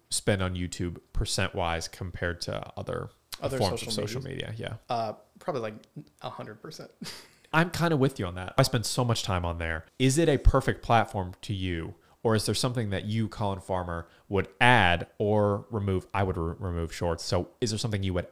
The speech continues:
Speaker 1: add to the platform that would make it a better experience for you?
Speaker 2: I feel like it is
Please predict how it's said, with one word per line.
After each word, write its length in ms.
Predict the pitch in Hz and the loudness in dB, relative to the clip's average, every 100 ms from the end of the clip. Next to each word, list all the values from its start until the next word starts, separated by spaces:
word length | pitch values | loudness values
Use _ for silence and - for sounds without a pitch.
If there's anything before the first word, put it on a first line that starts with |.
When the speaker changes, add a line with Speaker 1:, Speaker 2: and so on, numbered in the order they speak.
| - | 4
Speaker 1:
add 400 | 110 107 95 - | 6 6 4 0
to 60 | 95 | -4
the 80 | |
platform 340 | - 98 90 92 | -2 -2 -4 -2
that 120 | - | -2
would 100 | 110 | -2
make 220 | 113 156 | -2 0
it 40 | 156 | -2
a 60 | |
better 380 | 101 - 107 104 | -2 0 2 2
experience 520 | 92 - 95 85 82 | 0 -4 -4 -4 -6
for 160 | - - | -10 -14
you? 240 | - - - | -12 -10 0
Speaker 2:
I 160 | 156 202 | 2 4
feel 220 | 247 214 | 4 6
like 320 | 165 - - - | 6 2 -6 -4
it 100 | 151 | 0
is 340 | 143 127 - | 0 0 -4